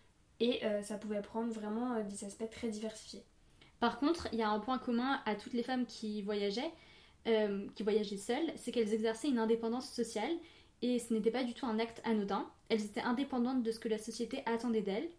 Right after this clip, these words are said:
Speaker 2: Les femmes qui décidaient de voyager allaient à l'encontre des directives de la société patriarcale, et elles sont sorties de la sphère privée pour vivre dans la sphère publique sans être contrôlées, euh,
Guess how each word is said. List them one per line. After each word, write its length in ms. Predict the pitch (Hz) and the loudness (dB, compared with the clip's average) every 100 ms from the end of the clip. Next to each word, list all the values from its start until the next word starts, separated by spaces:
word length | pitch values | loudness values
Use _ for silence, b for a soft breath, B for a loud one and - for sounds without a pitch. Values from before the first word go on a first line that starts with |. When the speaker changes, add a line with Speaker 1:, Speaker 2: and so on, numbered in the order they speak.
| B B B - | B B B 0
Speaker 2:
Les 80 | |
femmes 180 | 226 285 | 2 2
qui 120 | 277 | 2
décidaient 340 | 220 233 214 240 | 2 2 0 0
de 40 | |
voyager 420 | 220 226 220 214 277 | 4 4 4 2 0
allaient 200 | 226 214 | 2 2
à 80 | 202 | 2
l'encontre 580 | 226 285 302 277 - - | 2 0 0 -2 -4 -4
des 160 | 202 226 | 2 4
directives 580 | 226 240 233 - 233 | 2 -2 -6 -6 -4
de 100 | 208 | -2
la 120 | 214 208 | -2 -2
société 400 | 214 - - 208 | -6 -6 -4 0
patriarcale, 680 | 226 226 220 190 - 196 285 294 B B B B B - | 0 -2 -4 -6 -4 -4 -4 -8 B B B B B -4
et 120 | 254 | 0
elles 160 | 277 220 | 4 2
sont 140 | 220 | 2
sorties 280 | 226 226 254 | -2 -4 -2
de 40 | 262 | 0
la 100 | 220 | 0
sphère 260 | 220 247 | -2 -8
privée 300 | - 226 220 | -2 0 0
pour 220 | 247 - | -4 -6
vivre 300 | 202 269 262 | -4 -2 -2
dans 100 | 214 | -4
la 100 | 208 | -4
sphère 280 | 202 - 247 | -6 -6 -10
publique 480 | - 208 196 254 - - | -8 -6 -4 -4 -6 -18
sans 380 | - - 277 247 | -10 -2 0 0
être 260 | 247 - | -2 -4
contrôlées, 560 | 220 214 - 202 226 214 | -4 -4 -2 2 4 2
euh, 120 | 190 | 0